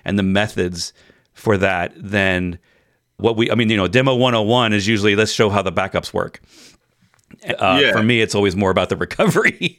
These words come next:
Speaker 1: <laughs> than it is
Speaker 2: A hundred,
Speaker 1: the
Speaker 2: a hundred percent. And I think that, Brett, comes from the sysadmin background that you have and where you've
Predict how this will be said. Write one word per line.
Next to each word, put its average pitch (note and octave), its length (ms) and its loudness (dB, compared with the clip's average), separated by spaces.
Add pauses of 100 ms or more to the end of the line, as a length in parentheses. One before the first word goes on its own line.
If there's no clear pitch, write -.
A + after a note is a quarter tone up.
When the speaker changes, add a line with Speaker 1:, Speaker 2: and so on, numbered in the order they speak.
Speaker 1:
<laughs> - 80 -20
than - 460 -10
it - 80 -6
is - 40 -2
Speaker 2:
A B2+ 60 0
hundred, C3+ 360 0
Speaker 1:
the A2+ 60 0
Speaker 2:
a A2+ 40 -4
hundred B2+ 240 -2
percent. A2+ 400 0
And A2+ 360 -2 (100)
I A2 80 -2
think A#2+ 220 -2
that, A2+ 340 -2
Brett, G#2 260 0
comes G#2 300 -2
from G2 560 0 (100)
the F#2 200 0
sysadmin G#2 680 0
background G2+ 480 -2
that F#2 100 -4
you F2+ 100 0
have G2+ 560 -4
and F#2+ 240 -2
where G#2 120 2
you've G2 220 -2